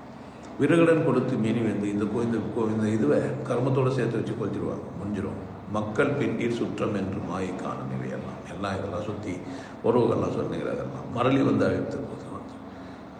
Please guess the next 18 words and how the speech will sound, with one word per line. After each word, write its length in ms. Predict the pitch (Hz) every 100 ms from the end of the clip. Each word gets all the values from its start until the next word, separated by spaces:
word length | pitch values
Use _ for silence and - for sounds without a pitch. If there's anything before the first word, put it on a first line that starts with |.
| - - - - -
அஹ், 280 | - 107 107 - - - -
சாகும்போது 480 | - 131 - 135 131
கூட 140 | 135 120
வந்து 360 | 104 - - - - - -
சாவாங்களா, 600 | - - - - - - - - - - - -
முடியுமா 380 | 82 85 82 73
அப்படின்றார். 760 | 76 - - - - - - - - - - - - -
பணம் 220 | 98 104
நிறைய 260 | 95 90 87
வச்சிருந்தாலும், 680 | - 73 67 69 - - - - - - - - - - - -
நிறைய 280 | 110 117 123
கர்மத்தை 360 | 107 107 110 101
செஞ்சு 320 | - 87 92
வல்லமை 280 | 85 98 101
படைந்தவனா 500 | - - 80 80 69
இருந்தாலும், 460 | 65 - - - - -
பாவியா 260 | 71 76 90
இருந்தாலும், 380 | 82 - -